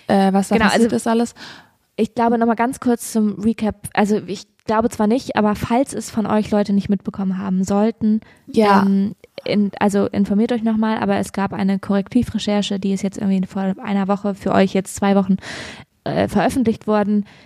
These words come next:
Speaker 1: Ja.
Speaker 2: in der die Recherchierenden ein, äh, Treffen im November mit, ja, mit aufgenommen, teilweise mit, mit beigewohnt haben, wo bekannte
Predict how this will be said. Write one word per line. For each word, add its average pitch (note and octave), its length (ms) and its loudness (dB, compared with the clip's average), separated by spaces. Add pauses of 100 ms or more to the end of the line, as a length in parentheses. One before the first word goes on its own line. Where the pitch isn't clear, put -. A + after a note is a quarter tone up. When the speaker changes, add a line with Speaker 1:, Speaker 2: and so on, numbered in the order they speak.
(160)
Speaker 1:
Ja. G3+ 260 4
Speaker 2:
in G3 140 2
der G3 420 2 (140)
die G3 480 0 (300)
Recherchierenden G#3+ 840 0 (360)
ein, F#3+ 600 2 (720)
äh, G3 220 -2
Treffen G3+ 520 0 (1120)
im G#3+ 120 2
November C4 680 2
mit, - 460 -4 (960)
ja, G#3 300 2 (360)
mit - 440 0 (500)
aufgenommen, G3 520 2
teilweise F#3+ 520 0
mit, F#3 440 0
mit G3 360 -4
beigewohnt G3 580 0
haben, F#3+ 320 -2 (720)
wo G3 280 2
bekannte A3 760 0